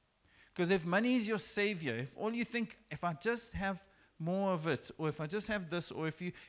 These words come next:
even if you think if you've got plenty of it and you think like, "Ah, that's my,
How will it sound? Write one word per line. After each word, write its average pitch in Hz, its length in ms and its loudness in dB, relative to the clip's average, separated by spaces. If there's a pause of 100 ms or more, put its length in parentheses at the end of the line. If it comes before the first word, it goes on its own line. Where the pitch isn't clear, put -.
even 247 240 0
if 247 100 0
you 220 80 -4
think 226 180 0
if 175 120 0
you've 160 100 0
got 226 260 0
plenty 196 360 2
of 160 140 6
it 135 100 2
and 147 100 -2
you 143 80 0
think 175 180 -4
like, 151 140 0 (100)
"Ah, 165 480 -2
that's 147 240 -6
my, 143 380 0